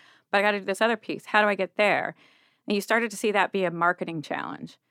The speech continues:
And sometimes you worked with finance people who owned, you know, the statement. You worked with customer service people who maybe owned the marketing or the statement itself. It was a mixture. And what we started to see is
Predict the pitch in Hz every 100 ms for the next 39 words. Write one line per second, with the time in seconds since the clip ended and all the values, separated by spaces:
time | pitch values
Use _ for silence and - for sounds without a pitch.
0 | _ _ - 185 170 175 185 190 185 175
1 | 175 165 - 180 - 160 160 160 - -
2 | 165 165 170 175 - 170 165 180 - _
3 | - 160 151 151 156 151 - - 175 165
4 | 160 165 156 170 - - 170 - 180 175
5 | - 180 175 170 - 170 165 175 156 175
6 | 165 - 165 165 170 175 160 160 - 170
7 | 170 165 165 156 - 165 170 165 - 156
8 | 160 - - _ 226 233 247 262 - 143
9 | - - _ _ _ _ - 190 185 180
10 | 180 175 185 180 185 - 220 220 202 -
11 | 196 185 185 170